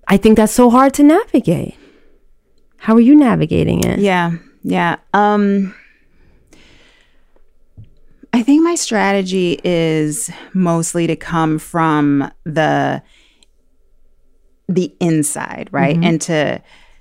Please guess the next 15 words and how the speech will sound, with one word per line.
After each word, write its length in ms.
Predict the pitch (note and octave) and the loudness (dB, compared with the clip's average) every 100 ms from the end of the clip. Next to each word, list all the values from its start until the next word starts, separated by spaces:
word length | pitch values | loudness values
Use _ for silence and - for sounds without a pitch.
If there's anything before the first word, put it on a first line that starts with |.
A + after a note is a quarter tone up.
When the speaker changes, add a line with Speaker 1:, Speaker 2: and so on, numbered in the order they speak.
| _ _ | _ _
Speaker 2:
to 140 | - E3 | -6 -6
talk 580 | - - F3 D#3+ D#3+ - E3+ | -6 -6 -2 -2 -4 -8 -6
about 840 | D#3 C#3+ C#3+ C#3 C#3+ C#3+ C#3+ - _ _ _ _ _ _ _ _ _ | -4 -4 -4 -4 -6 -6 -8 -12 _ _ _ _ _ _ _ _ _
my 300 | - E3+ E3+ | -4 0 0
experiences 1200 | F3+ F3+ - D#3+ D3+ D3+ D3 - D3 C#3+ C#3+ C#3+ - | -2 -6 -6 -2 0 0 -2 -6 -8 -6 -8 -10 -10
and 500 | - D#3 D3 C#3 C#3 C#3+ _ _ _ | -4 -2 0 0 -2 -6 _ _ _
my, 640 | D#3+ D#3 D3 D3 C#3+ C#3+ C#3 _ _ _ _ _ _ _ _ _ | -4 -2 0 0 -2 -4 -8 _ _ _ _ _ _ _ _ _
like, 280 | E3+ C#3+ - _ - _ - | -4 -4 -10 _ -20 _ -10
my 160 | F3 D#3+ | -6 -6
feelings 800 | - - G3+ G3+ F#3 E3+ E3 - | -8 -6 0 0 0 -2 -4 -8
through 440 | F3 F3+ F#3+ F#3+ | -6 -2 0 0
the 140 | E3+ D#3 | 0 -2
experience 1120 | D3 - D3+ C3+ C3 B2+ B2 G2 - - - | -4 -6 -4 -2 -2 -4 -6 -8 -12 -16 -14
and 560 | - D3+ C#3+ C3+ B2+ B2+ - _ _ _ _ _ _ _ _ _ _ _ | -6 -4 -2 -4 -6 -8 -16 _ _ _ _ _ _ _ _ _ _ _
coming, 420 | - G3 F#3+ F#3 | -6 -2 -2 -4